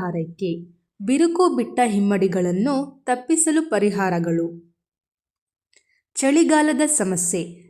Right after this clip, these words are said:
ಚಳಿಗಾಲದಲ್ಲಿ ಚರ್ಮದ ಸಮಸ್ಯೆ ಹೆಚ್ಚಾಗಿ ಕಾಣಿಸಿಕೊಳ್ಳುತ್ತದೆ. ಶೀತವು ನಮ್ಮ ಪಾದಗಳನ್ನು ಒಣಗಿಸುತ್ತದೆ. ಸರಿಯಾಗಿ ಪೋಷಣೆ ನೀಡದಿದ್ದರೆ ಹಿಮ್ಮಡಿಗಳು ಬಿರುಕು ಬಿಡುತ್ತವೆ,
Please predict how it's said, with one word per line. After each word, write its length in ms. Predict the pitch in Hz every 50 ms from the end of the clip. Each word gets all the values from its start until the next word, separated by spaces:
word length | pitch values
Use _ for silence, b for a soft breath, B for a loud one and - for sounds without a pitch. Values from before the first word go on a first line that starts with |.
| _ _
ಚಳಿಗಾಲದಲ್ಲಿ 1300 | - - 226 220 233 294 233 240 220 196 185 175 165 175 170 175 208 269 262 262 262 - - - _ -
ಚರ್ಮದ 440 | - 240 220 240 240 311 339 320
ಸಮಸ್ಯೆ 500 | 330 320 330 302 269 269 262 262 - 285
ಹೆಚ್ಚಾಗಿ 540 | 233 220 214 220 - - 254 247 240 254 269
ಕಾಣಿಸಿಕೊಳ್ಳುತ್ತದೆ. 1400 | 269 - 220 202 202 202 - 240 226 - 208 190 190 185 180 180 - 180 170 180 175 170 170 175 - - - - -
ಶೀತವು 560 | - - 302 320 330 339 330 320 320 320 320
ನಮ್ಮ 280 | 269 226 202 196 202
ಪಾದಗಳನ್ನು 760 | 196 202 202 196 190 190 220 220 214 220 220 214 220 226 240 214
ಒಣಗಿಸುತ್ತದೆ. 1120 | 190 185 190 185 190 190 - 196 175 - - 175 160 180 175 170 175 170 175 - - -
ಸರಿಯಾಗಿ 600 | - - - 247 262 330 330 330 330 302 294 311
ಪೋಷಣೆ 520 | 311 320 285 220 220 220 - 254 240 254 254
ನೀಡದಿದ್ದರೆ 800 | 226 196 190 180 185 170 175 170 170 170 180 190 254 247 226 233
ಹಿಮ್ಮಡಿಗಳು 880 | 233 - - - - - 214 214 220 233 233 214 220 226 220 220 226 220
ಬಿರುಕು 360 | 196 214 214 240 - - 320
ಬಿಡುತ್ತವೆ, 760 | 254 220 180 190 170 - - - 165 156 180 208 233 - -